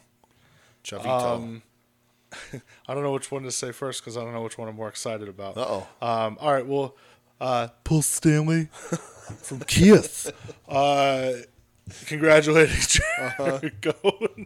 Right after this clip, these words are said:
Speaker 2: Not on stage Paul Stanley, but, like, in his
Speaker 1: Yeah.
Speaker 2: Florida resort Paul
Speaker 1: Right,
Speaker 2: Stanley.
Speaker 1: yes. Yeah, his bed full of women,
Speaker 2: <laughs> Yeah.
Speaker 1: Paul Stanley.
Speaker 2: Paul Stanley from Kiss. Uh,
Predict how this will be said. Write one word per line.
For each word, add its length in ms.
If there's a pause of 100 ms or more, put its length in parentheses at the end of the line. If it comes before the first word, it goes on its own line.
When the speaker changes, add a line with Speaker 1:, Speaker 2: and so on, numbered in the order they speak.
(560)
Speaker 2:
Not 380
on 200
stage 320
Paul 180
Stanley, 380
but, 180
like, 200
in 120
his 80
Speaker 1:
Yeah. 100
Speaker 2:
Florida 320
resort 500
Paul 160
Speaker 1:
Right, 180
Speaker 2:
Stanley. 220
Speaker 1:
yes. 360
Yeah, 180
his 300
bed 240
full 220
of 100
women, 460
Speaker 2:
<laughs> 40
Yeah. 120 (480)
Speaker 1:
Paul 180
Stanley. 540
Speaker 2:
Paul 80
Stanley 440
from 220
Kiss. 480 (400)
Uh, 360